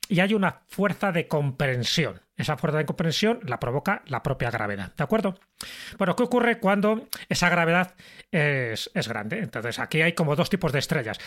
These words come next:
Aquellas que tienen poca masa, que al final, con el tiempo, se acaban convirtiendo en una enana blanca, y aquellas que tienen mucha masa, que con el tiempo se acaban convirtiendo en un agujero negro, ¿de acuerdo? Pero entre medias, entre una enana blanca y un agujero negro, hay otro tipo de estrellas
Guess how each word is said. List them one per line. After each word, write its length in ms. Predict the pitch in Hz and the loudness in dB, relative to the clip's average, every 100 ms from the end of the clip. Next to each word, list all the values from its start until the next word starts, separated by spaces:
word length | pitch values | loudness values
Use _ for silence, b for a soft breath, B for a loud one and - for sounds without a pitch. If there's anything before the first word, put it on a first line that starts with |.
| B | B
Aquellas 320 | 127 185 185 | -2 0 0
que 100 | - | 0
tienen 200 | 160 170 | 0 0
poca 240 | 156 180 180 | 2 2 4
masa, 340 | 208 - 247 | 4 4 0
que 80 | - | -2
al 80 | 117 | -6
final, 400 | - 127 131 104 _ | -2 -2 -2 -4 _
con 160 | 123 110 | -6 -6
el 100 | 104 | 0
tiempo, 360 | 175 143 113 | 0 2 -4
se 100 | - | -4
acaban 240 | 117 123 120 | -2 -2 0
convirtiendo 520 | 143 131 135 175 143 117 | 0 0 2 0 0 -2
en 100 | 220 | -2
una 140 | 135 | -2
enana 200 | 135 143 | 0 2
blanca, 380 | 156 202 - 214 | 4 2 2 -2
y 120 | 202 156 | 0 0
aquellas 340 | - 208 - | 2 0 0
que 80 | 185 | -2
tienen 260 | 226 143 | -2 0
mucha 300 | 135 196 214 | 0 0 2
masa, 340 | 220 240 - 240 B B B | 0 0 -2 -4 B B B
que 140 | - 143 | -4 2
con 140 | 185 | 2
el 140 | 180 - | 2 2
tiempo 360 | 208 180 208 | 2 2 0
se 100 | - | -2
acaban 300 | 131 147 147 | -2 0 0
convirtiendo 580 | 143 160 165 180 180 196 | 0 0 2 2 2 2
en 140 | 190 143 | 0 0
un 80 | 151 | 0
agujero 340 | 143 165 135 | 0 0 -2
negro, 300 | 107 104 95 - B B B | -2 -6 -8 -12 B B B
¿de 80 | - | -2
acuerdo? 380 | 151 233 240 - B B B - | 2 2 0 -6 B B B 0
Pero 160 | 180 | 2
entre 180 | 180 190 | 4 4
medias, 400 | 262 226 247 - _ | 4 4 0 -6 _
entre 340 | 165 131 - 147 | -4 0 2 4
una 200 | 190 214 | 6 6
enana 220 | 208 202 | 6 4
blanca 300 | 214 214 131 | 4 2 2
y 60 | 151 | 2
un 60 | |
agujero 280 | 175 175 196 | 2 4 2
negro, 260 | 208 208 220 | 2 0 0
hay 120 | 160 | 0
otro 160 | 170 170 | 0 0
tipo 160 | 185 | 2
de 80 | 185 | 2
estrellas 420 | 170 208 185 208 | 2 2 2 0